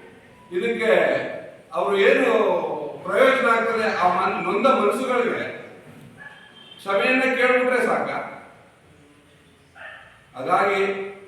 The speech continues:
ನಾವು ಈ ಪತ್ರಿಕಾಗೋಷ್ಠಿನಲ್ಲಿ ನಾವೇನಪ್ಪ ಅಂತ ಹೇಳಿದ್ರೆ ನಾವು ತುಂಬಾ, ನಾವು ಹಿಂದುಳಿದ ವರ್ಗಗಳ ಸಮುದಾಯದ ಒಂದು ವಿಭಾಗವಾದಂತಹ ಸವಿತ ಸಮಾಜದ ಬಂಧುಗಳನ್ನ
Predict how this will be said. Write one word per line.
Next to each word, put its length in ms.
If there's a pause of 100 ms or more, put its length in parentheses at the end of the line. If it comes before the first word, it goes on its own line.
(160)
ನಾವು 240
ಈ 100
ಪತ್ರಿಕಾಗೋಷ್ಠಿನಲ್ಲಿ 1040 (220)
ನಾವೇನಪ್ಪ 580
ಅಂತ 160 (240)
ಹೇಳಿದ್ರೆ 320
ನಾವು 180
ತುಂಬಾ, 200 (1040)
ನಾವು 260
ಹಿಂದುಳಿದ 380 (100)
ವರ್ಗಗಳ 360 (160)
ಸಮುದಾಯದ 500 (720)
ಒಂದು 180 (260)
ವಿಭಾಗವಾದಂತಹ 880 (140)
ಸವಿತ 260 (160)
ಸಮಾಜದ 420 (120)
ಬಂಧುಗಳನ್ನ 540